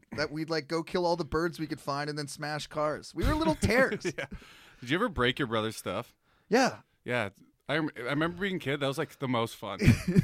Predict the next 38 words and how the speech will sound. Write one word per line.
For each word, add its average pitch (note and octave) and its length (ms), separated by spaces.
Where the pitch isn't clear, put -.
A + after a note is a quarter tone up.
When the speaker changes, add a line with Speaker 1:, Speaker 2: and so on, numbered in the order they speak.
Speaker 1:
<laughs> - 640
Oops. - 460
Speaker 2:
<laughs> C#3+ 120
Yeah. D#3+ 240
Speaker 1:
<laughs> - 100
That's G3+ 220
broken B3 260
Speaker 2:
Oh, A3+ 100
this A3 120
Speaker 1:
now. B2 60
Speaker 2:
Barbie E3+ 220
used D3 120
to E3 60
have C#3+ 100
a A2+ 60
head. C#3+ 220
Whoops. C#3 340
Speaker 1:
<laughs> - 1600
So A3+ 420
mean, G3 380
but D3+ 200
I, D#3+ 120
I D#3+ 60
don't A#3 140
know. D3+ 180
It's - 140
just - 200
part F3+ 220
of F#3 140
growing F3+ 300
up. F#3 220
I D3 120
think G3 300
it E3+ 60
made E3 220
them D#3 120
better D3 240
people. C#3 400